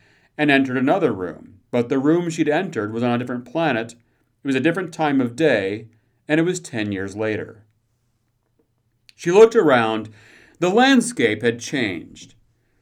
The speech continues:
The stream had wandered from the mossy, dense roots and vines of the forest canopy above to a kind of deepening ravine cut into the ground.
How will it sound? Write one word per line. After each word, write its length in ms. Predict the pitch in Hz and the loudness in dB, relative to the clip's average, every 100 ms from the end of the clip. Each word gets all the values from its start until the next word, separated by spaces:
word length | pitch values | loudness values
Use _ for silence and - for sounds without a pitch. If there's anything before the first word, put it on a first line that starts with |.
| _ | _
The 120 | 160 | -2
stream 640 | 165 - 277 277 214 175 170 | -2 -2 0 2 2 0 -2
had 220 | 156 165 | -4 -4
wandered 560 | 147 160 180 190 190 165 | 0 2 2 0 -4 -4
from 120 | 160 | -4
the 60 | 151 | -4
mossy, 640 | 143 156 175 170 185 180 | 0 0 0 -4 -8 -6
dense 480 | 139 135 160 175 - | -6 0 0 -2 -10
roots 360 | 131 127 127 139 | -6 -4 -4 -4
and 200 | 127 120 | -2 -2
vines 380 | 117 117 117 | -2 -2 -4
of 60 | 117 | -4
the 100 | 117 | -6
forest 420 | 117 123 127 120 | -6 -8 -8 -10
canopy 380 | - 110 107 107 | -10 -8 -6 -6
above 580 | 107 151 143 117 107 - - - _ _ | -4 -2 0 0 -4 -10 -20 -20 _ _
to 120 | 185 | -2
a 60 | 180 | -2
kind 380 | 185 208 220 | -2 -4 0
of 200 | 202 160 | -2 -2
deepening 460 | 135 208 208 202 185 | -8 -10 -6 -8 0
ravine 580 | 156 127 135 127 120 120 | 0 2 0 2 0 -2
cut 220 | 123 113 | -6 -8
into 160 | 107 107 | -8 -8
the 100 | 107 | -8
ground. 640 | 113 117 107 85 - | -4 -4 -4 -8 -14